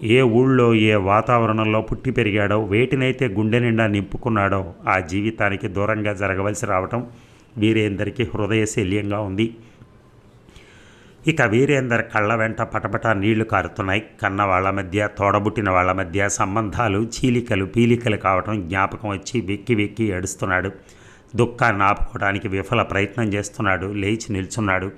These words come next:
గదిలో అటూ ఇటూ తిరుగుతున్నాడు. సంబంధాలు మచ్చుకైనా కానరాని మానవ సంబంధాలు,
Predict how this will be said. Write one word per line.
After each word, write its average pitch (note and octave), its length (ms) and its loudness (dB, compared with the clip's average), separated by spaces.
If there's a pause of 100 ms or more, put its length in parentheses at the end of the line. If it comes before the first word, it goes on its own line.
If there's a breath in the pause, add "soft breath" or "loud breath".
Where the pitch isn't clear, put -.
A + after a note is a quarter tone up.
గదిలో G#2 280 -2
అటూ G2+ 320 2
ఇటూ A#2 180 -2
తిరుగుతున్నాడు. G2 640 0 (680 loud breath)
సంబంధాలు B2+ 800 2
మచ్చుకైనా A2+ 680 -2
కానరాని G2+ 580 0
మానవ G2 380 0
సంబంధాలు, G2 640 -2